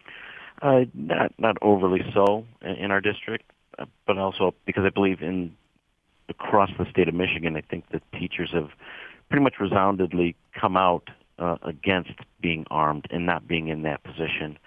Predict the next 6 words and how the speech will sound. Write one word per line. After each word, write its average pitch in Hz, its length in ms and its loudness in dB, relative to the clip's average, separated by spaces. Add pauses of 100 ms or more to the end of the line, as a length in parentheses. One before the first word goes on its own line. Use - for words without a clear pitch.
(480)
Much 101 580 0
more 87 180 2
in 82 60 -8 (100)
favor 82 380 2
of, 80 260 2 (640)
uh, 80 140 -4